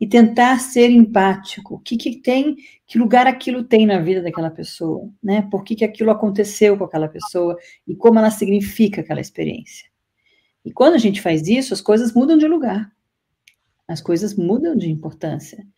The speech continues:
Então, esse é o problema, né? Quanto mais a gente se distancia, menos, mais a gente julga, menos a gente entende.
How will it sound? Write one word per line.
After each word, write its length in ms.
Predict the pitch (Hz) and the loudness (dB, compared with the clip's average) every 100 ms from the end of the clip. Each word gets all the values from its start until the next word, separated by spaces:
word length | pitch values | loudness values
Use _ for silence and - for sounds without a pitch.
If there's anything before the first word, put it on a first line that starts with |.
| _ _ _ 165 | _ _ _ -12
Então, 400 | 156 175 180 220 | -2 0 2 0
esse 240 | 247 285 | 0 0
é 40 | |
o 40 | 311 | -2
problema, 500 | 320 277 262 220 165 | 0 0 0 0 0
né? 160 | 170 | -4
Quanto 280 | 196 202 196 | -4 -6 -2
mais 500 | 208 202 240 254 202 | 0 4 4 2 0
a 60 | 180 | -4
gente 200 | 180 170 | -6 -10
se 140 | - | -10
distancia, 640 | 196 - 214 202 226 247 | -10 -6 -6 -4 -2 2
menos, 580 | 240 208 226 247 254 262 | 4 4 4 2 0 0
mais 240 | 202 214 233 | 2 2 4
a 20 | |
gente 240 | 240 240 | 2 2
julga, 320 | 202 190 202 | 0 0 0
menos 320 | 202 190 202 202 | 0 -2 -2 -2
a 60 | |
gente 240 | 202 202 220 | -2 0 -2
entende. 500 | 226 196 175 165 | -2 -4 -8 -14